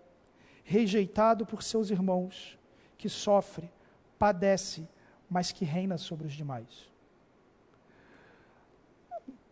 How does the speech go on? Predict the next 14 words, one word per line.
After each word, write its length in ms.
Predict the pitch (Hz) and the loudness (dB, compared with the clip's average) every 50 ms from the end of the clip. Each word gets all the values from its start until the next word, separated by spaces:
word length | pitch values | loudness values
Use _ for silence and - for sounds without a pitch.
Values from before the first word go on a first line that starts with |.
| _ _ _ _ _ _ _ _ | _ _ _ _ _ _ _ _
Na 140 | - 190 190 | -2 -2 -2
tradição 800 | 185 - 240 233 247 220 190 208 - - - - 247 269 269 269 | -2 0 2 2 2 2 2 0 -2 -2 0 2 2 4 2 2
judaica, 560 | 220 220 190 175 196 190 185 180 180 - 156 | 0 0 2 4 4 4 4 2 -2 -6 -6
o 80 | 165 190 | -6 -2
Messias 720 | 185 190 175 175 - - - - 269 285 254 202 175 - | 0 0 0 0 -2 -4 -2 0 2 4 4 4 2 2
de 140 | 185 185 208 | -2 -4 -2
José, 480 | 170 180 175 151 160 196 190 175 151 - - - - _ _ _ _ _ _ _ _ _ _ | -2 -4 -4 -2 0 0 2 0 0 -4 -12 -20 -20 _ _ _ _ _ _ _ _ _ _
ele 160 | - 190 202 | 0 2 4
é 20 | 208 | 4
aquele 300 | 196 202 - 226 208 202 | 2 2 0 0 0 0
que 100 | - 220 | -2 -6
sofre 360 | - - 208 202 196 - 208 | -4 -2 -2 -2 0 -2 -2
e 20 | |
morre. 340 | 190 185 185 190 160 151 147 | 0 0 2 0 0 -2 -4